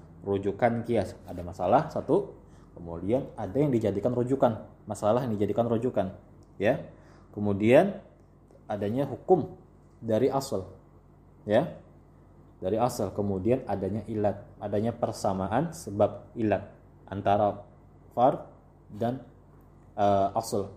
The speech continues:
yang menghubungkan keduanya ini, ya. Yang membuat keduanya ini sama dapat dikiaskan. Jadi ada empat itu, empat rukun. Contoh qiyas adalah tentang masalah khamar. Allah Subhanahu wa taala dengan tegas,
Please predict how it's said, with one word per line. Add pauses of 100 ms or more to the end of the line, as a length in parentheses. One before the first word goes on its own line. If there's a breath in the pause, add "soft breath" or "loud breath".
(140)
yang
menghubungkan
keduanya
ini, (300)
ya. (840)
Yang
membuat
keduanya
ini
sama
dapat
dikiaskan.
Jadi (120)
ada
empat
itu,
empat
rukun. (1500 loud breath)
Contoh
qiyas
adalah
tentang
masalah
khamar. (920 loud breath)
Allah
Subhanahu
wa
taala (220)
dengan
tegas,